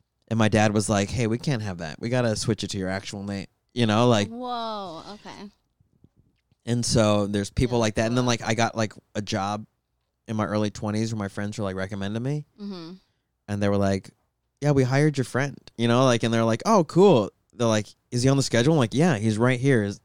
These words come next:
Speaker 1: and they're like,
Speaker 2: Who is
Speaker 1: No, he's not.
Speaker 2: that?
Speaker 1: No, exactly. And I remember, like,
Speaker 2: <gasps> Oh, wow.
Speaker 1: showing up and them being like, "Your name's Aaron?"
Speaker 2: Yeah.
Speaker 1: And you're like, "Yeah." And they're like, "Why
Speaker 2: Yeah.
Speaker 1: didn't you ever tell me?" And I was like, "It just never came up."
Speaker 2: Yeah.
Speaker 1: You know, like, it was never a thing that I cared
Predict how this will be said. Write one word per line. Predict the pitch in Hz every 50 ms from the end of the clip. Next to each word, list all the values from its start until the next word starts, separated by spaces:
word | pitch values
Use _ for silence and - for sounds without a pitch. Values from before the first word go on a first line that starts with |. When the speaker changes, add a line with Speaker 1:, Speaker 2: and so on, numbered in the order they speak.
| _ _ _ -
Speaker 1:
and | 113 117
they're | 117
like, | 113 110 104 - _ _ _ _ _ _ _ _ _ _ _ _ -
Speaker 2:
Who | 190 - -
is | -
Speaker 1:
No, | 101 113 147 185
he's | 160 117
not. | 110 107 104 107 117 135 139
Speaker 2:
that? | - - - - - - -
Speaker 1:
No, | 135 160 151
exactly. | 139 127 147 139 143 135 135 123 110 110
And | 110 117
I |
remember, | 120 117 123 120 120 120
like, | 113 110 110 110
Speaker 2:
<gasps> |
Oh, | -
wow. | 107 104 - -
Speaker 1:
showing | - - 143 120 117 120 123
up | 113 -
and | 110 113
them | 110
being | 104 113 107
like, | 104 101 - - _ _ _ _ -
"Your | 104 107
name's | 110 113 120 120 113 - - -
Aaron?" | - 92 90 92 92 98 104 113 113 - _ _ _ _ _ _ _ _ _ _ _ _ _ _ -
Speaker 2:
Yeah. | 190 190 175 151 139
Speaker 1:
And | 135 143 151
you're | 170 170
like, | 175 175 165 - _ _ _ _ _ _ _ _ -
"Yeah." | 151 175 196 185 127 - _ _ _ _ _ _ _ - -
And | 135 139
they're | 139
like, | 139 135 123
"Why | 117 131
Speaker 2:
Yeah. | 135
Speaker 1:
didn't | 147 151 143
you | 160 156
ever | 143 143
tell | - - 127 139
me?" | 135 113
And | 110
I | 107
was | 101
like, | 110 104 - -
"It | - 139 120 _ _ - -
just | - 160 135 - - 131
never | 123 120 117 117 113 117 110 107 _ _ - -
came | - 117 110 110 117
up." | 139 185 - - - - _ _ _ _ _ _ _
Speaker 2:
Yeah. | 226 220 196 165 139 131 196 208 _ _ _ _ _ -
Speaker 1:
You | - 131 131
know, | 123 123 151
like, | 170 156 139 123
it | 131 135
was | 139 139 123 110
never | 123 127 127 123 135 135
a | 127
thing | 120 - 127 123 127
that | 131 123 - -
I | 117 113
cared | 110 - - - 113 110 110 110